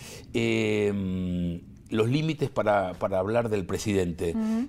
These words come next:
Speaker 1: Eh,
Speaker 2: Sí, para hacer humor con el
Speaker 1: para,
Speaker 2: presidente.
Speaker 1: para hacer humor con el presidente. No,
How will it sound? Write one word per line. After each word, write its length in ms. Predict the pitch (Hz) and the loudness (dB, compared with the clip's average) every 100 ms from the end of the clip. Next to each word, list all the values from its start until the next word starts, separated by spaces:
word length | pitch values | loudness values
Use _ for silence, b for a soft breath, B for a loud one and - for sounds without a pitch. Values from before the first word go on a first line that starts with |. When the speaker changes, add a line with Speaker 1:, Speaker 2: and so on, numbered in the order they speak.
| - | -4
Speaker 1:
Eh, 460 | 233 220 104 104 - | -2 0 0 2 2
Speaker 2:
Sí, 60 | |
para 140 | - 151 | 2 0
hacer 180 | 220 | -2
humor 320 | 208 165 185 139 | 0 2 2 0
con 80 | 131 | 0
el 40 | |
Speaker 1:
para, 140 | 139 139 | 0 0
Speaker 2:
presidente. 200 | 127 123 | -2 2
Speaker 1:
para 100 | 131 | 2
hacer 140 | 147 | 4
humor 280 | 151 143 151 | 2 4 2
con 100 | 135 | 2
el 60 | 113 | 0
presidente. 600 | 104 104 92 87 90 87 B B - | -2 0 -2 -2 -4 -6 B B 0
No, 460 | 220 170 135 113 | 2 4 2 0